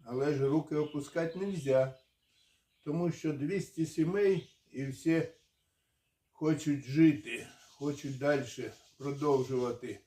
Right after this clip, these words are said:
радувати свого хазяїна, свого бджоляра, який пілкується за ними. Закатуєш рукава і вперед, бистренько, все почистив, все повбирав біля вуликів, щоб не дивитися на цей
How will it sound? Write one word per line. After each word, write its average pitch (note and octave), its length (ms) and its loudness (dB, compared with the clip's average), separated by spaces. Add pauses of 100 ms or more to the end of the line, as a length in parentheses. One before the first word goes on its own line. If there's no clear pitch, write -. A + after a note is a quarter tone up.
(140)
радувати B2+ 720 -2
свого A#2+ 360 -10
хазяїна, C#3+ 720 -2
свого A2+ 320 -10
бджоляра, A#2 800 -4 (440)
який A#2+ 720 -8
пілкується C#3+ 840 -2 (840)
за C3+ 240 -4
ними. B2+ 520 -6 (760)
Закатуєш G3 800 -2
рукава F3 580 0
і E3+ 80 -2
вперед, C#3+ 680 0
бистренько, D3+ 1080 -4
все C#3 260 -4
почистив, C#3+ 760 -8
все D3 220 -8
повбирав C3+ 760 -2
біля C3 200 -2
вуликів, C#3 600 -2
щоб - 200 -18
не C3+ 140 -6
дивитися C3+ 540 -6
на B2+ 140 -8
цей B2 400 -12